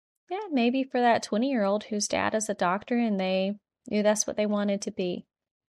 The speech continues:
Is it for me? I don't think so.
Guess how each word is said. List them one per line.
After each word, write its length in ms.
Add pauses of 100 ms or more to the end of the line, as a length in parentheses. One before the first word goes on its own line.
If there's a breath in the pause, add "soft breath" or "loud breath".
(640)
Is 180
it 160
for 100
me? 380 (1000)
I 100
don't 200
think 220
so. 420